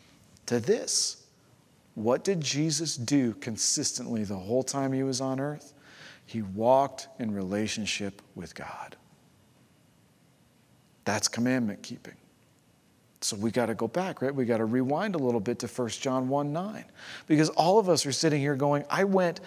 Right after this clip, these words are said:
hours at least this week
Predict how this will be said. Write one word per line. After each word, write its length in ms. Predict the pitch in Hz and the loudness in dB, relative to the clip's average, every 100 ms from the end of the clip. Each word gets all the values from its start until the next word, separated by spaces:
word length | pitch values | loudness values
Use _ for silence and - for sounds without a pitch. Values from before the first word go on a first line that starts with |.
| - - - _ - | -16 -18 -20 _ 4
hours 800 | 196 254 254 196 117 - - - | 8 8 10 8 6 -2 -4 4
at 240 | 175 180 190 | 6 8 8
least 680 | 190 254 247 - - - - | 8 8 6 4 -2 -4 0
this 280 | 147 147 - | 4 4 4
week 300 | 123 110 - | -2 -4 -12